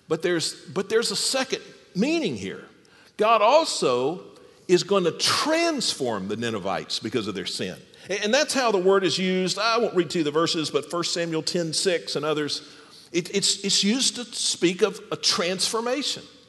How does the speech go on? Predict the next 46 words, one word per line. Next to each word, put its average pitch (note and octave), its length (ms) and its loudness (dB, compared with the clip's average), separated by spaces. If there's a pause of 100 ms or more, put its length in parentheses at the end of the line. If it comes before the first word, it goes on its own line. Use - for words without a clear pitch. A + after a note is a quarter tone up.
(340)
And G3+ 160 0
so C#4+ 220 2
it A#3+ 60 -4
was F#3+ 160 0
almost E4 460 4
as G#3+ 220 -2
if G3+ 400 2 (600)
the F3+ 140 6
Ninevites F#3+ 840 4
had - 320 0
a C3 60 -4
choice. - 1000 -2 (200)
I - 60 -12
mean, D3+ 80 0
they G#3+ 80 4
all D4 200 8
heard C4+ 280 2
the F#3 60 -2
same B3+ 360 2
sermon, G3+ 460 2 (240)
and F3+ 100 2
they, G#3+ 160 2 (160)
but A3+ 120 4
they B3 100 2
had D4+ 160 4
a C#4+ 60 0
choice E4 580 6
of E3 160 -2
what B3+ 160 8
it A#3 140 -4
meant. D#4+ 500 0 (200)
It C#4 140 4
could B3+ 140 6
either C#4 320 6
mean A#3+ 320 4
God A#3+ 260 8
is F#3 160 2
going F3+ 340 2
to - 160 2 (220)
destroy A3 680 6
you E4 420 4
or F#3+ 80 2
God B3+ 260 6
is G3+ 140 0
going A#3 180 4
to F#3+ 140 2